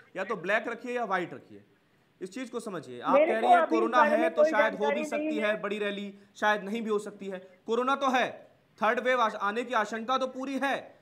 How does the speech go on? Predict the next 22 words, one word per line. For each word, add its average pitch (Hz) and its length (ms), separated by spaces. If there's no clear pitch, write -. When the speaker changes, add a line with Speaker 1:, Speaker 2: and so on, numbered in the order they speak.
Speaker 1:
जनवरी 226 420
तक 269 180
third 233 260
wave 240 240
आने 220 200
की 247 120
पूरी, 262 320
पूरी 262 220
आशंका 226 400
है। 117 140
Omicron 233 460
जो 240 120
है 220 220
उसके 226 220
केसेस 320 240
Speaker 2:
देखिए, - 140
Speaker 1:
भी 294 60
मिलने 302 140
Speaker 2:
मेरे 240 140
Speaker 1:
लगे - 80
Speaker 2:
को, 302 360
Speaker 1:
हैं, 254 60